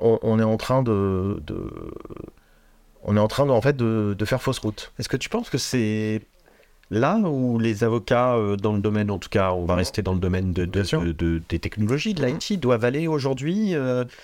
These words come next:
Speaker 2: vers le fait de ne pas, euh, apparaître comme, euh, des personnes qui sont là pour, euh, euh, pour dire le droit, pour, euh,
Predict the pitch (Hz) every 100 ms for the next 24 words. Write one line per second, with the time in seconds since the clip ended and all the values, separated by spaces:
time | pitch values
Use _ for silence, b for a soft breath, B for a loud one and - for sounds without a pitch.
0 | B B 95 123 127 113 107 - 135 -
1 | 104 98 98 101 95 _ _ _ - 123
2 | 127 120 95 92 - 90 123 - - 107
3 | 107 87 85 85 76 82 85 85 113 -
4 | 92 85 80 82 80 - B B B -
5 | 78 73 76 73 - 78 80 80 110 101
6 | 104 85 95 131 - 98 80 85 82 80